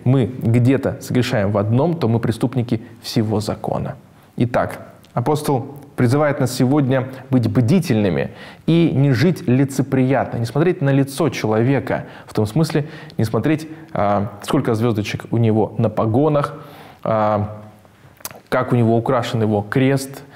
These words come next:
а, и, а, в дорогих ли он одеждах, или же наоборот, бедный он, а, и неприятный нам человек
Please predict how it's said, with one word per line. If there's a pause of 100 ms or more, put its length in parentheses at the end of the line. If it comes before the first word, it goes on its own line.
(320)
а,
и, (300)
а,
в
дорогих
ли
он
одеждах, (160)
или
же
наоборот, (680)
бедный
он, (360)
а,
и (200)
неприятный
нам
человек